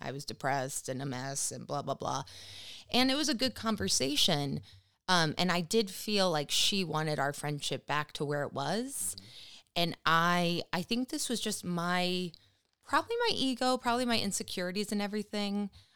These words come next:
Speaker 1: I just was like, "No, you don't get to have space in my life anymore." I didn't say that to her. I
Speaker 2: Mm-hmm.
Speaker 1: just said, "Yeah, we could be acquaintances and I'll be nice if I see you, but I, I, I don't, you know, I don't have a room any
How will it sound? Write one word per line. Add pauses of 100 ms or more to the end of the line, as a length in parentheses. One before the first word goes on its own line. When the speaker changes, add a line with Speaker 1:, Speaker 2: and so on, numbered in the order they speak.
(100)
Speaker 1:
I
just
was
like,
"No, (200)
you
don't
get
to
have
space
in
my
life
anymore." (460)
I
didn't
say
that
to
her.
I
Speaker 2:
Mm-hmm.
Speaker 1:
just
said,
"Yeah,
we
could
be
acquaintances
and
I'll
be
nice
if
I
see
you,
but (920)
I,
I, (180)
I
don't,
you
know,
I
don't
have
a
room (300)
any